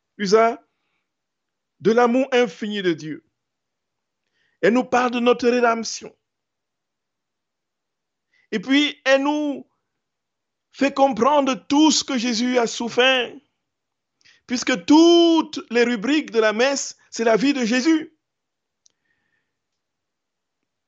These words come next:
Et puis,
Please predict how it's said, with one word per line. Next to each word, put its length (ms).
Et 80
puis, 460